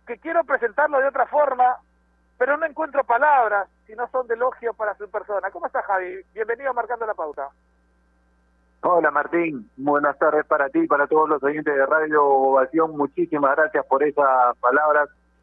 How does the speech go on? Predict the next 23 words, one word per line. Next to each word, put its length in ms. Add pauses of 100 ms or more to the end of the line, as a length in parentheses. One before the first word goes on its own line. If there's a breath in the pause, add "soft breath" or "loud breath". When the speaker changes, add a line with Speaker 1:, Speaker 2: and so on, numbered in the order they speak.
(360)
Speaker 2:
Sabes 260
que 80
el 80
sentimiento 640
es 180 (320)
recíproco, 760
no, 480 (360)
no 180
solo 280
de, 340
de 180
cariño 360
y 20
respeto, 400
sino 200
de 80
admiración. 460
Así 220
que 100
un 160
gusto 340 (360)
compartir 460
contigo 680